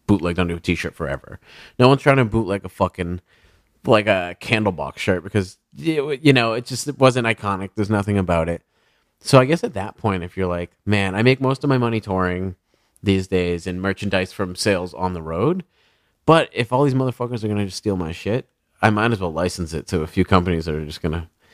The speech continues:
who knows? Slayer's ending too, so, or, or are they dead?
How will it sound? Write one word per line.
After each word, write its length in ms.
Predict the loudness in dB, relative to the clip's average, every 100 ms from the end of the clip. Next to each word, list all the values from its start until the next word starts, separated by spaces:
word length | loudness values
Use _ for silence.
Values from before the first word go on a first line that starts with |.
| _ _
who 120 | 2 4
knows? 240 | 4 0
Slayer's 340 | 2 6 6 4
ending 320 | 0 0 -4
too, 300 | 0 0 0
so, 280 | -4 -4 0
or, 100 | 0 2
or 100 | 0
are 40 |
they 140 | 2 0
dead? 380 | 0 -2 -6